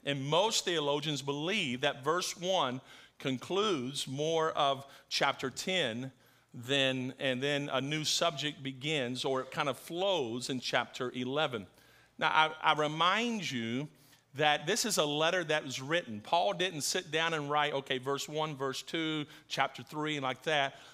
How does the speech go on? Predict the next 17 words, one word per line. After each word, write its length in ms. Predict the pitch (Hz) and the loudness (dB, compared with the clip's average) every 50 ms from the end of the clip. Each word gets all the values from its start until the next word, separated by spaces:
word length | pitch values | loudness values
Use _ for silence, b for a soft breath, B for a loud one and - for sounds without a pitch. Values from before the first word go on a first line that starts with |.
| B B | B B
Chapters 560 | B - - 175 170 190 202 - 202 185 170 | B 2 4 6 6 6 4 2 0 0 0
and 120 | 165 151 139 | 0 -2 0
verses 420 | 135 160 175 185 - - 131 120 | 2 2 2 2 0 -2 -2 -2
were 140 | 143 139 127 - | 0 -2 0 2
added 280 | 143 139 139 135 131 123 | 2 2 2 2 0 -2
later 560 | 127 139 165 190 226 220 156 113 107 120 135 | -2 -2 -2 -2 -2 -2 -2 -2 -4 -4 -4
for 320 | 139 - - 151 139 135 - | -6 -4 -2 0 0 0 2
our 480 | - 139 156 190 214 233 226 190 156 131 | 2 4 4 6 4 4 2 0 0 0
benefit 720 | 123 127 131 127 120 123 117 - - 131 120 123 139 - | 0 0 -2 0 0 -2 -4 -6 -4 -2 -2 -2 -2 -2
in 120 | 160 135 135 | -2 -2 0
order 200 | 160 156 160 156 | 0 0 0 0
to 140 | 143 139 127 | 0 0 0
help 240 | 135 160 151 - 160 | 2 0 0 0 -2
us 100 | 147 143 | -2 -2
do 160 | - 165 139 | -2 -4 -6
cross-reference 1080 | - - 160 151 147 147 - - 160 151 147 151 151 - - 160 151 151 151 135 - | -4 0 0 0 0 0 -4 -4 0 0 0 0 0 -4 -6 -6 -4 -4 -4 -4 -4
and 120 | 143 135 | -4 -4